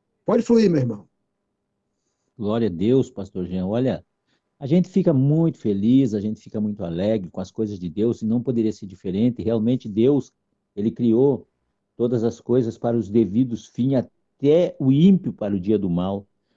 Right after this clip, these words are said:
Speaker 2: Veja bem a preocupação de Deus. E aqui nessa, nessa palavra que nós estamos lendo, no Salmo, eh, cento e vinte e sete, o primeiro versículo, a gente vê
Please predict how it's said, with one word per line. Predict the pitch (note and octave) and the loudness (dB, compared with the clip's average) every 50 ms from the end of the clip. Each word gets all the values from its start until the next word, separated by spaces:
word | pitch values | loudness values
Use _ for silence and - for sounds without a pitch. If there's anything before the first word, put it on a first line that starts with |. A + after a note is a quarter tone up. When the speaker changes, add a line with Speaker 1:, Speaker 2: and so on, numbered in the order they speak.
| _ _ - | _ _ -6
Speaker 2:
Veja | G2+ A2+ A#2+ C3+ A2+ | -2 0 2 2 2
bem | A2 B2+ C#3 D#3 D3 - - | 2 2 2 2 0 -4 -6
a | A#2+ G2+ | -8 -4
preocupação | - B2 A#2 B2 - - A2 G#2+ - - B2 B2+ | -4 -4 -4 -4 -6 -8 -10 -8 -4 -2 -2 -2
de | B2 A#2 G#2+ | 0 -2 0
Deus. | F#2 A#2 C3 C#3+ C3 A2 | 2 4 4 4 4 2
E | B2+ A#2+ | 0 -2
aqui | A#2 - - F3+ F#3+ | -2 -2 0 2 2
nessa, | G3+ F3 - F3+ D#3 | 2 2 2 0 -2
nessa | C3 C#3+ C#3+ - D#3 | -2 -2 -4 -4 -6
palavra | - C3 A#2 A#2+ B2 C3+ C#3 C#3+ | -6 -6 -4 -4 -4 -4 -4 -6
que | - A#2+ | -8 -6
nós | A#2+ A#2+ A#2+ - | -6 -6 -6 -8
estamos | - - - B2 A#2 A2+ G2+ E2+ | -10 -6 -4 -2 -2 -2 -2 -2
lendo, | F2+ F2+ G#2 B2 C#3+ D3+ C3 F2 E2 - _ _ _ _ _ _ _ _ _ - | -2 -2 -2 -2 -2 -2 -4 -8 -10 -12 _ _ _ _ _ _ _ _ _ -8
no | A2+ A2 | -8 -8
Salmo, | A2 - B2+ B2 C#3 D3+ D3+ C#3+ C3+ A#2 G2+ F#2+ F2 F2 _ _ _ _ _ _ _ - | -6 -2 -2 0 0 0 0 0 0 0 0 0 -4 -6 _ _ _ _ _ _ _ -12
eh, | G2+ G#2+ G2+ F#2 | -8 -6 -6 -6
cento | - - - C3 C3+ C#3 | -6 -4 -2 -2 -2 -2
e | |
vinte | B2 C3 B2 - | -2 -2 -2 -4
e | A2+ | -4
sete, | - - B2+ C#3 C#3+ C#3+ | -4 0 0 0 0 0
o | C#3+ | -2
primeiro | A#2 - B2 A2 A#2 C3 D3+ C#3+ | -4 -2 0 0 2 2 0 0
versículo, | C3 C3+ A2 - - - - C#3 E3 E3 - C#3+ | 0 -2 -4 -4 -10 -8 -6 -4 -4 -4 -2 -4
a | C3 | -4
gente | A2+ C#3 D3 F3 | -4 -4 -4 -4
vê | C#3 G#2 C3 D3 E3+ F3+ | -2 0 0 0 0 -2